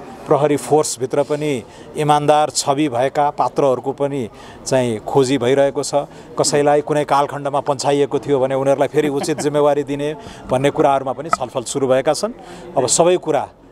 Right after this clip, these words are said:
अ, चाहिँ अब सरकारी गोपनीयताका कारण, होइन,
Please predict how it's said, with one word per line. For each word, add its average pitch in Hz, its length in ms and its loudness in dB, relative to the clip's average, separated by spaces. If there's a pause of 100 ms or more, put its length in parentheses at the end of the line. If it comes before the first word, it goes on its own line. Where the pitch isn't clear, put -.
(140)
अ, 120 180 0
चाहिँ 139 360 -2
अब 117 180 -2
सरकारी 123 460 0
गोपनीयताका 143 720 0
कारण, 147 420 0
होइन, 139 300 -4